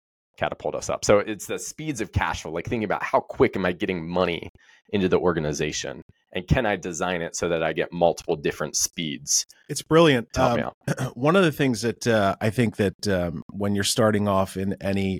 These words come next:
Speaker 2: entrepreneurial venture, you know, if you talk to a mentor, a lot of them will say, "Well, well, become really good at that one thing."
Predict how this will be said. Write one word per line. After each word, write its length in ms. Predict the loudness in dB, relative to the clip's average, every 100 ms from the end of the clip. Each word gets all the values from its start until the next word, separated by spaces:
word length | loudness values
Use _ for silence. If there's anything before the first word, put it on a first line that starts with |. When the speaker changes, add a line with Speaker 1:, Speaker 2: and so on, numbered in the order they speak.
| -2
Speaker 2:
entrepreneurial 720 | -4 -2 0 2 2 2 0
venture, 540 | 0 0 0 -2 -4 -6 -14 _ _ _ _ _ _ _ _
you 80 | -2
know, 60 |
if 60 | 0
you 60 |
talk 220 | 2 2 2
to 120 | 0
a 40 |
mentor, 500 | 2 0 0 0 0
a 80 | 2
lot 160 | 2 2
of 80 |
them 140 | 2 -2
will 80 | -2
say, 180 | -4
"Well, 240 | -2 -4 -6
well, 180 | -8 -10 -8
become 420 | -10 0 2 4
really 280 | 6 6 4
good 240 | 2 2 2
at 140 | 0
that 240 | 0 0
one 280 | -2 -4 -4
thing." 400 | -6 -8 -8 -8